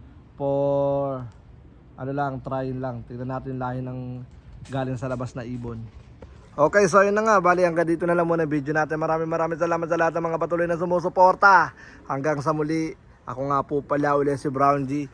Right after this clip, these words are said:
at welcome sa akin channel. Peace out, let's go!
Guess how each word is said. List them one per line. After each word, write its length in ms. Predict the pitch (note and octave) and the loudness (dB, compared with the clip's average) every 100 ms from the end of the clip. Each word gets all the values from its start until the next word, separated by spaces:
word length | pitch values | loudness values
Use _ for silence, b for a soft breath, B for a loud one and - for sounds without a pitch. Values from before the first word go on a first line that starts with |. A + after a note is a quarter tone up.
| B B C#3 | B B -8
at 160 | C3 | -6
welcome 400 | C3+ C3 B2 B2 | -4 -4 -4 -8
sa 240 | B2+ A2 B2+ | -4 0 0
akin 240 | C3 C3 | -2 -4
channel. 320 | C#3+ C3 B2 A#2+ | -2 -2 -4 -8
Peace 400 | D3 C#3 B2+ - | -4 -4 -4 0
out, 160 | C3+ C3 | 0 0
let's 240 | B2+ B2 - | -6 -8 -10
go! 560 | - F#3 F3+ F#3 D3+ | -2 2 2 0 -4